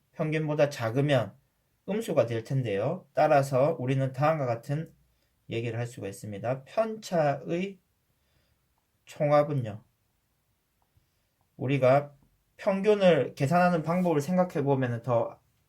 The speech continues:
알 수가 있는데요. 모든 숫자를 더해서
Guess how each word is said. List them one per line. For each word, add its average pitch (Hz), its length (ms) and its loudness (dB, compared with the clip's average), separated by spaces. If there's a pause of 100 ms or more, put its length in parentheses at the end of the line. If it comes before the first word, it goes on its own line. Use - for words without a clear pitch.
(120)
알 120 140 2
수가 143 300 0
있는데요. 120 680 -2 (2500)
모든 202 540 6
숫자를 147 420 6
더해서 131 680 6